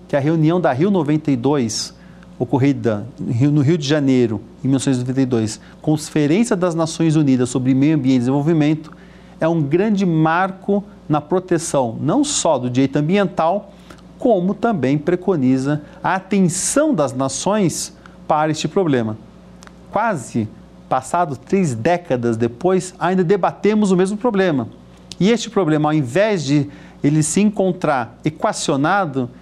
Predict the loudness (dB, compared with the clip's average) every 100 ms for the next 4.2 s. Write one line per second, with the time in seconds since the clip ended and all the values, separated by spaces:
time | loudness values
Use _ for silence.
0 | -20 -8 0 2 2 0 2 2 2 0
1 | 0 -2 -2 0 0 0 2 0 -2 -14
2 | -20 -6 0 2 2 2 -2 -10 -14 -2
3 | 0 2 2 0 -2 -2 -4 -6 -16 -10
4 | -6